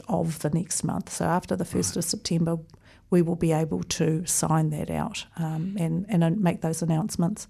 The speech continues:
Speaker 2: Yeah, and, and I think the community, as you said, you know, have been dying to know who it is. So I think, you know, that will be, you know, we'll all be tuned to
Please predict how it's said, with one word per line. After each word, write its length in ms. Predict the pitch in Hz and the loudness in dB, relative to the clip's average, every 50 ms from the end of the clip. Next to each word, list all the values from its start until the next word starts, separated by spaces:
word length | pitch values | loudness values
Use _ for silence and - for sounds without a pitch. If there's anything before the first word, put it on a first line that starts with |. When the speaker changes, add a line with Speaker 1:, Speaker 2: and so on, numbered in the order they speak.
| - - | -10 -10
Speaker 2:
Yeah, 80 | 90 85 - - - | -10 -10 -10 -12 -2
and, 140 | 113 113 113 | 0 0 0
and 160 | 104 143 165 | 2 0 0
I 40 | 131 | 2
think 200 | 131 123 123 - | 0 0 -2 -4
the 40 | - | -8
community, 640 | - - 120 110 104 101 101 104 98 98 98 101 - - - - - | -2 2 2 4 4 2 0 -2 -4 -4 -4 -6 -10 -14 -16 -8 -6
as 160 | 95 85 - | -4 -4 -4
you 60 | 98 | -2
said, 260 | - - 87 85 - | -2 -2 -2 -2 -2
you 100 | - 95 | -4 -4
know, 60 | 87 80 85 | -4 -2 -4
have 140 | 95 95 92 | -4 -4 -2
been 400 | 98 98 95 92 92 92 92 - - - - - - _ _ | -2 -2 0 0 -2 -4 -6 -8 -12 -20 -20 -20 -20 _ _
dying 340 | - 104 104 107 110 107 - | 0 2 2 4 2 2 2
to 100 | - 95 | 0 0
know 180 | 92 95 95 90 | 0 0 0 0
who 200 | 85 98 92 90 | 0 0 -2 -2
it 120 | 85 - | -2 -2
is. 320 | 98 92 85 - 156 - | -4 -4 -4 -6 -8 -8
So 240 | - - - 95 90 | -8 -4 -4 -2 -2
I 60 | 90 | -2
think, 280 | 87 - 101 90 - - | -2 -2 -4 -4 -4 -4
you 60 | 95 | -4
know, 80 | 92 87 | -6 -4
that 220 | 87 - 98 - | -4 -6 -8 -6
will 80 | - 90 | -8 -8
be, 400 | - 95 92 92 90 82 85 - - | -6 -4 -4 -4 -4 -8 -10 -12 -10
you 80 | 104 87 | -8 -6
know, 160 | 85 85 90 90 - | -6 -6 -8 -6 -8
we'll 140 | - - - | -8 -6 -2
all 180 | 101 107 107 95 | -2 -2 0 0
be 340 | 101 101 95 92 98 95 - - - - - - - | 0 -2 0 -2 -4 -6 -8 -16 -20 -20 -20 -12 -6
tuned 380 | - - 113 110 107 101 - - | 0 2 4 4 4 2 2 0
to 400 | - 110 101 101 101 98 92 | 0 0 0 0 0 -2 -4